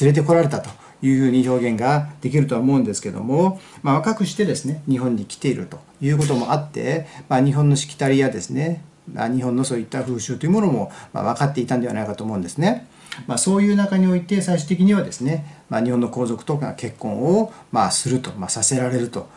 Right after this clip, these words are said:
いうような、あ、経緯になっていくわけです。で、その時に雅子さんは、もうこの、憤りともですね、悲しみとも言えないですね、まあ、熱い涙が、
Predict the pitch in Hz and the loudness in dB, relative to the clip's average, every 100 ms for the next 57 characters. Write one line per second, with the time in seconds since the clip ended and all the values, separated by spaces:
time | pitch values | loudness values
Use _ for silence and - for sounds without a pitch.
0 | - 143 151 156 165 139 156 170 117 107 | -4 2 2 4 4 4 4 2 0 -4
1 | - 120 117 123 175 214 131 117 - 147 | -4 -4 -2 2 4 4 2 -2 -2 0
2 | 139 113 92 85 85 - - - - 123 | 0 -2 -6 -4 -2 -2 -2 -10 -8 -2
3 | 160 147 147 135 151 165 131 123 113 107 | 2 2 4 4 4 4 2 0 -4 -6
4 | 113 151 123 - - - - - - 120 | 0 2 2 0 -12 -18 -18 -10 -4 -2
5 | 113 123 123 123 120 120 117 131 135 139 | 0 0 0 0 0 0 -2 -2 0 2
6 | 131 127 139 131 98 120 135 175 180 - | 4 4 2 2 0 -2 0 2 0 -4
7 | - 117 147 165 190 185 180 185 180 185 | -12 -2 0 2 4 2 2 2 4 4
8 | 190 131 117 127 139 151 139 87 - 135 | 2 0 -2 0 4 4 2 -2 -8 -8
9 | 147 - - - 120 139 202 202 202 190 | -8 -14 -14 -10 -6 0 2 4 4 2
10 | 175 180 196 190 | 2 2 0 -2